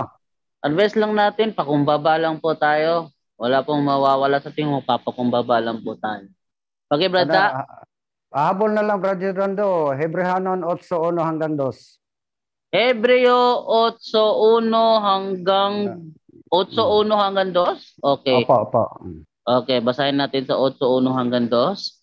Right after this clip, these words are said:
Speaker 1: "Ito ang ibig naming sabihin. Mayroon tayong ganyang pinakapunong pari na nakaupo sa kanan ng trono ng kataas-taasan. Siya'y naglilingkod doon sa dakong banal,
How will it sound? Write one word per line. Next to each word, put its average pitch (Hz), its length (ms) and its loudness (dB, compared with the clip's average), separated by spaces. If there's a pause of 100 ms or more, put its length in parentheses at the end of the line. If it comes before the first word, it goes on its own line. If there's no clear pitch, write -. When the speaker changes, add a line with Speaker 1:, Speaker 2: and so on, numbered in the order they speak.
(200)
Speaker 1:
"Ito 320 320 2
ang 269 240 0
ibig 190 320 -2
naming 160 320 0
sabihin. 123 800 -2
Mayroon 147 640 0
tayong 165 560 -2
ganyang 170 500 0
pinakapunong 208 840 -2
pari 196 480 0
na 180 80 -2
nakaupo 180 720 2
sa 190 160 0
kanan 185 400 -2
ng 208 160 -2
trono 175 640 2 (400)
ng 285 320 2
kataas-taasan. 143 1400 0
Siya'y 143 400 0
naglilingkod 156 1040 2
doon 160 480 2
sa 190 80 -2
dakong 170 400 0
banal, 185 560 0